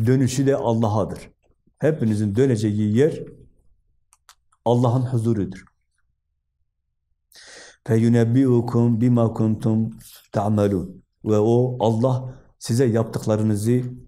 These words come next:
haber verecek. وَالَّذ۪ينَ يُؤْتُونَ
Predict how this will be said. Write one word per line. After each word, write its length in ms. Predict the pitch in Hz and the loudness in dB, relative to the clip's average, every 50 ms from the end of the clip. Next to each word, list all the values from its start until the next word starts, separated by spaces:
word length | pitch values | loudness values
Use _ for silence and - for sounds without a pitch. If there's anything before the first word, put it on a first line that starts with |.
| _ | _
haber 420 | _ - - - 113 110 117 110 107 | _ -12 -4 -2 0 0 0 0 0
verecek. 580 | 110 107 107 104 104 160 - - - - _ _ _ _ _ _ _ _ _ _ _ _ _ _ _ _ _ _ _ _ _ _ _ _ _ _ _ _ _ _ _ _ _ _ _ _ _ _ _ _ _ _ _ _ _ _ _ _ _ _ _ _ _ _ _ _ _ _ _ _ _ _ _ _ _ _ _ _ _ _ _ _ _ _ _ _ _ _ _ _ _ _ - | 0 0 0 0 -2 -4 -8 -8 -14 -20 _ _ _ _ _ _ _ _ _ _ _ _ _ _ _ _ _ _ _ _ _ _ _ _ _ _ _ _ _ _ _ _ _ _ _ _ _ _ _ _ _ _ _ _ _ _ _ _ _ _ _ _ _ _ _ _ _ _ _ _ _ _ _ _ _ _ _ _ _ _ _ _ _ _ _ _ _ _ _ _ _ _ -2
وَالَّذ۪ينَ 920 | 107 110 120 120 117 120 117 113 123 127 127 120 120 120 120 123 117 123 117 | 0 2 4 4 4 4 4 4 4 4 4 4 4 4 2 2 -2 -4 -4
يُؤْتُونَ 960 | 110 107 117 120 113 104 - - 123 120 117 113 117 120 120 120 117 123 | 0 2 2 2 2 0 0 0 2 2 4 4 2 2 0 -2 -4 -8